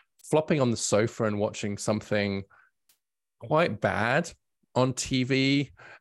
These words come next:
and, and eating some ice cream, which I shouldn't really eat for thirty minutes or something, i-, is, is something that <laughs> br-, brings me much more pleasure than I should probably be willing to admit for all kinds of reasons.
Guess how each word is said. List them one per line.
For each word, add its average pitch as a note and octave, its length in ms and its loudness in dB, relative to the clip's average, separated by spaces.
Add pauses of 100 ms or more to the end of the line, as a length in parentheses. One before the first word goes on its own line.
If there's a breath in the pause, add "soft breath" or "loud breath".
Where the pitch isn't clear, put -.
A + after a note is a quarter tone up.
(140)
and, G#2 640 2 (120)
and G#2 280 0 (220)
eating A#2+ 380 0
some G2+ 260 -2
ice G#2+ 340 0
cream, C3+ 580 -2
which - 180 -6
I G#2+ 80 -2
shouldn't A2 340 -2
really A2 340 0
eat A#2+ 360 -2 (160)
for B2 220 0
thirty B2 560 0
minutes A#2+ 320 0
or B2 60 -2
something, B2 640 0 (140)
i-, G#2 280 2 (140)
is, A#2+ 260 0 (260 loud breath)
is B2+ 140 2
something D#3+ 320 2
that C3+ 180 -2
<laughs> - 0 -
br-, G#3 340 2
brings D3 440 2
me A2+ 340 0 (400 loud breath)
much B2+ 320 0
more A#2 140 2
pleasure A#2+ 440 2
than F#2+ 140 -6
I - 100 -6
should - 220 -8
probably B2 560 -4
be A2 140 0
willing A2 280 2
to - 140 -4
admit G2 400 -2
for G#2+ 140 0
all A2 80 -2
kinds - 340 -4
of F#3+ 120 2
reasons. - 500 -4